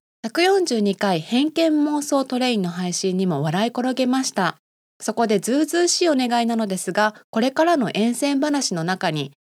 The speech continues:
ぜひ東急池上線も混ぜてください。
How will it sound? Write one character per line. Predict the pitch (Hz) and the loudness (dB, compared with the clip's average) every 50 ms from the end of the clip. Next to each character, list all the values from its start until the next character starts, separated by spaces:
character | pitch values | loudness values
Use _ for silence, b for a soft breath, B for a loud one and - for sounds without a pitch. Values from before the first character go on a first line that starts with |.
| _ _ | _ _
ぜ | - 277 | -4 -4
ひ | 285 - 220 165 - | -2 0 -2 -2 0
東 | - 285 359 415 370 | 0 2 2 2 2
急 | - - 202 165 | 0 0 -2 0
池 | 160 226 233 | 0 0 -2
上 | 247 247 254 269 254 | 0 0 0 0 -2
線 | - 277 247 240 | -2 -2 -2 0
も | 233 220 | 0 0
混 | 220 254 | 0 0
ぜ | 285 311 302 | 0 -2 -2
て | - 226 | -2 -4
く | - 185 | -4 -4
だ | 185 190 | -4 -4
さ | - - 220 214 | -2 0 0 0
い。 | 143 | 0